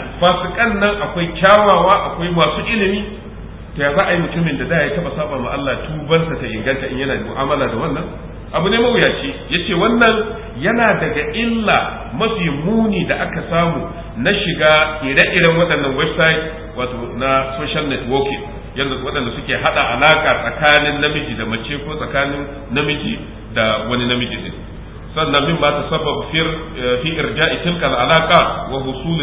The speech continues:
khiyanatin wa talaqat. Yace daga sharrin waɗannan tashoshi na internet sun haifar da yawan ha'inci a gidajen musulmai.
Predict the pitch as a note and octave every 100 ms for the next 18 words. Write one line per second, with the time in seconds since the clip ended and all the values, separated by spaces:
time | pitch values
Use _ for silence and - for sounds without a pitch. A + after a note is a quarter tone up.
0 | - C3+ D#3 D#3+ D#3+ D#3 C3 D#3 D#3 D3
1 | D3+ F3 - - - - - - - D#3+
2 | E3 D#3+ C#3 C3+ - F#3 G#3+ G#3 F#3 F3
3 | F#3 E3+ E3 E3+ E3+ E3+ - - - F3
4 | F3 F#3+ F3+ F3+ F3+ F#3 F#3+ G#3 F#3 F3+
5 | B3+ B3+ - - - - - - - -
6 | - - - D3 D3 D3 D3+ D3+ D#3 D#3
7 | - B2+ A#2+ D3+ D3 B2+ A2 C3 C#3+ D3
8 | D3+ D3+ D3 - C3+ A#2+ A#2+ C3+ A#2 B2+
9 | A#2+ A2 F#2 E2+